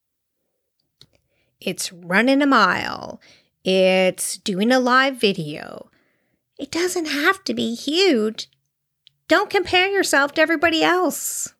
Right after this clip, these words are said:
Every single individual on the planet is different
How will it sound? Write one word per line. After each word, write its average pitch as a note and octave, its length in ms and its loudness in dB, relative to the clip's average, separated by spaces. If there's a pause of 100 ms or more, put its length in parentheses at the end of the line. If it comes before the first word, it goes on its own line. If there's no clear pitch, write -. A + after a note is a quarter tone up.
Every C4 440 2
single B3 600 0
individual B3 800 -2
on G#3 200 2
the A#3 100 2
planet A#3 460 0 (1200)
is - 240 -8
different - 580 -6